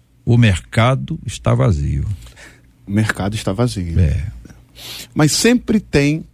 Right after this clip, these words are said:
Speaker 2: alguma coisa na prateleira.
Speaker 1: É?
Speaker 2: Sempre se tem alguma co-, a grande pergunta é se o que tem é o que eu quero. Porque às vezes, na busca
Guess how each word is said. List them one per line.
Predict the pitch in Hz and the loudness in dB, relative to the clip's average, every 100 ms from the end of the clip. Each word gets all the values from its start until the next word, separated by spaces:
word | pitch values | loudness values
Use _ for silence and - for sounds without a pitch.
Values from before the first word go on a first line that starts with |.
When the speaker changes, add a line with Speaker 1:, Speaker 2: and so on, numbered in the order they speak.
| _ - | _ -4
Speaker 2:
alguma | 131 139 190 185 | -2 2 2 2
coisa | - - 156 151 | 0 0 2 2
na | 147 | 0
prateleira. | 131 151 - 135 107 90 92 | 2 0 0 2 2 2 0
Speaker 1:
É? | 113 160 214 190 - 330 | 0 0 -2 -8 -8 -4
Speaker 2:
Sempre | - - 170 190 170 | -2 2 2 2 -2
se | 156 170 | 0 0
tem | 135 139 143 | 0 2 2
alguma | 127 131 135 117 | 2 2 0 0
co-, | - - - - | -6 -16 -16 -10
a | - | -4
grande | 135 185 254 214 | 0 2 2 0
pergunta | - 139 131 139 202 - 156 | 0 2 0 -2 -4 -2 0
é | 131 127 | 2 0
se | - 175 | 0 0
o | |
que | 170 185 | 0 -4
tem | - 139 151 180 - | 0 2 2 0 -2
é | 151 | 0
o | 151 | 0
que | - | -2
eu | 180 | -4
quero. | 196 151 104 98 - _ _ _ - - - _ _ | -2 0 0 -4 -14 _ _ _ -20 -20 -20 _ _
Porque | - 113 180 | 0 2 2
às | 170 | 2
vezes, | 110 151 165 117 113 | 2 2 2 0 0
na | 139 143 | 2 2
busca | 113 180 269 - - - 135 113 | 0 0 2 0 -6 -8 -4 -4